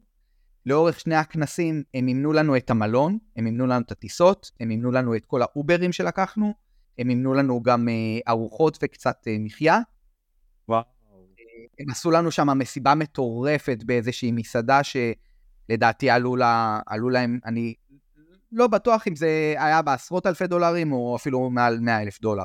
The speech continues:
Speaker 1: כאילו. השקיעו עלינו המון, המון, המון, ואחרי זה הם עשו את זה גם שנה אחרי זה עוד הפעם. כלומר, הווטרנס של אחרי שנה כבר היה גם עוד קורס, עוד מחזור, אז את שני המחזורים הם עוד פעם הטיסו לווגאס.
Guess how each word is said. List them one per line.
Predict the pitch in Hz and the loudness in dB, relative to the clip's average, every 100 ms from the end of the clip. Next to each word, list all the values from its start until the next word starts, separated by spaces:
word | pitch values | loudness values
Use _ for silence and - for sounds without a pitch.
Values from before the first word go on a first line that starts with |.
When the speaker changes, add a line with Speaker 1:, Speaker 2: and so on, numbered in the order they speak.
| - | -10
Speaker 1:
כאילו. | - 101 - _ _ _ - | -16 -16 -16 _ _ _ -12
השקיעו | - - 233 226 220 - _ | -6 0 2 2 -2 -8 _
עלינו | 156 160 160 160 160 - | 0 2 0 -2 -6 -2
המון, | 160 180 151 | 2 2 0
המון, | 139 147 131 | -2 -2 -2
המון, | 127 180 247 - _ _ _ _ - | 0 0 0 -4 _ _ _ _ -2
ואחרי | 139 - 214 | -2 2 2
זה | 226 | 2
הם | 180 | 0
עשו | - | 0
את | 185 | -2
זה | 175 | 0
גם | 139 | -2
שנה | 165 151 | 0 -2
אחרי | 139 127 | -2 -4
זה | 127 | -4
עוד | 127 | -2
הפעם. | 127 98 95 _ _ _ 127 | -4 -6 -12 _ _ _ -6
כלומר, | 113 113 110 - _ _ _ _ 127 | -2 -2 -4 -6 _ _ _ _ 0
הווטרנס | 156 180 190 165 | 0 2 2 0
של | - 147 147 _ _ | -2 -6 -6 _ _
אחרי | 120 156 | -6 -4
שנה | 151 143 139 | -2 -2 -2
כבר | 131 | 0
היה | 143 | 0
גם | 147 143 | 0 2
עוד | 147 - | 2 2
קורס, | 160 151 - | -4 -6 -6
עוד | 147 185 | -4 0
מחזור, | 208 - 127 131 170 - _ _ _ | -2 -2 0 0 -2 -12 _ _ _
אז | 120 120 | -4 -4
את | |
שני | - 214 | 2 2
המחזורים | 220 156 139 143 | 2 0 -2 0
הם | 139 | 0
עוד | 220 | 0
פעם | 170 131 | 2 2
הטיסו | 113 120 - | 0 -6 -6
לווגאס. | 107 101 98 92 - | -6 -6 -8 -10 -18